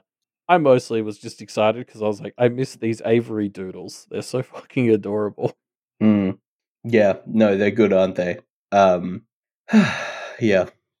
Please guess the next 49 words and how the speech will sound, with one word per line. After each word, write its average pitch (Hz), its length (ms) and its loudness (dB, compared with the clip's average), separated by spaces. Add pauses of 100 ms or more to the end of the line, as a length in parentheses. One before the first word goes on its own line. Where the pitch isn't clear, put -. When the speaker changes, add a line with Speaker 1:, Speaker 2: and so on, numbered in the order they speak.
Speaker 2:
it's, - 500 -14
the, 123 140 4
the 127 220 0
doodles 139 380 2
are 92 160 2
awesome. 92 400 -4 (300)
Um, 101 460 2 (840)
diving 180 400 4
into 139 380 0
Avery's 117 320 0
notes, 107 360 0
it's 123 220 -6
surprisingly 156 640 0
scientific. 120 680 -2
I - 40 -4
mean, 123 160 4
you've 123 120 2
got 147 140 0
this - 160 -10
lens 120 220 2
of, 110 120 -2
like, 101 160 2
silly 113 280 2
drawings 98 480 0
and, 98 160 -4 (160)
and 98 280 -4 (300)
weird 107 300 2
analogies 95 640 -2
that 95 100 -6
is 92 120 -4
very 95 220 -4
Avery, 92 440 -6 (440)
but 127 120 0
the, - 220 -2
but 139 320 0
the 135 80 2
consistency 156 720 -2
of 117 120 4
logic 113 440 0
behind 107 260 -2
the 95 40 -6
paths 104 420 2
and 101 140 -2
how 101 140 0
they 98 140 0
work 98 320 -2
is - 180 -10
so 107 260 2
Wildbow, 95 680 0